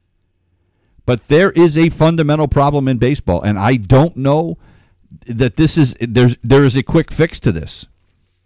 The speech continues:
But perhaps moving that mound back might be a good start.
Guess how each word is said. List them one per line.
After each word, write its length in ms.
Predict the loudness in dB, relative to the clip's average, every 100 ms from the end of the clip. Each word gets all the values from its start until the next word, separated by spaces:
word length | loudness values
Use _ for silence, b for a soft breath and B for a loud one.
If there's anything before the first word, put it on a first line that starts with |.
| _ _ _ _ _ _ _
But 280 | -6 -4 -2
perhaps 560 | 0 0 2 0 -2 -4
moving 340 | -2 -2 -4
that 160 | -4 -4
mound 360 | -2 -2 0
back 340 | 0 -2 -4 -14 b b
might 380 | -2 0 0 0
be 140 | 0
a 20 |
good 240 | 0 -4 -4
start. 400 | -4 -4 -4